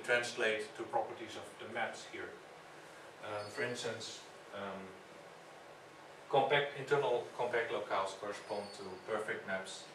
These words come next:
and internal compact regular locales correspond to proper maps. Uh, and now we have something similar. We have a locally compact, uh, internal locally compact locale.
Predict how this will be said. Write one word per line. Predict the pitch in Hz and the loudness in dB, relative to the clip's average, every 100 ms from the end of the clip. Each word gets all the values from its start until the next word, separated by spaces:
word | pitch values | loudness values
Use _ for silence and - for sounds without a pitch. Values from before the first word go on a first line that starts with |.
| - | -10
and | 104 101 101 104 101 | -6 -4 -4 -6 -8
internal | 113 107 104 | -6 -4 -4
compact | 110 101 110 104 - - - | -4 -4 -4 -6 -8 -14 -2
regular | 113 113 110 | 0 0 0
locales | 104 98 - 90 - - | -2 -2 -2 0 -2 -6
correspond | 95 95 - 95 | -10 -10 -8 -8
to | - - | -8 -6
proper | 101 95 | -4 -4
maps. | 92 90 - - - - - - - - - | -4 -4 -6 -10 -14 -16 -16 -16 -16 -16 -8
Uh, | - 104 101 | -2 -2 -2
and | 113 | -2
now | 107 - | 0 2
we | 117 | 2
have | 113 | 2
something | - 110 107 | 0 -2 -4
similar. | 98 - 110 95 95 | -4 -2 -2 -2 -4
We | 98 | -2
have | 104 98 | -2 0
a | 98 95 - - - - - - - - - - - - - - - - - - - - - - - - - - - - | -2 -4 -10 -14 -14 -14 -14 -14 -14 -14 -14 -14 -14 -16 -14 -14 -14 -14 -14 -14 -14 -14 -14 -14 -14 -14 -16 -16 -14 2
locally | 135 147 - 135 | 8 10 10 6
compact, | - - - - - - - - - - | 6 6 8 6 6 -6 -12 -14 -14 -4
uh, | 107 101 98 95 95 - - - - | -2 0 0 -2 -4 -8 -14 -14 -8
internal | 120 120 131 120 | -4 2 4 6
locally | 123 120 117 | 6 4 2
compact | 120 113 113 - | -2 -2 0 -2
locale. | 117 113 151 180 | -2 6 8 8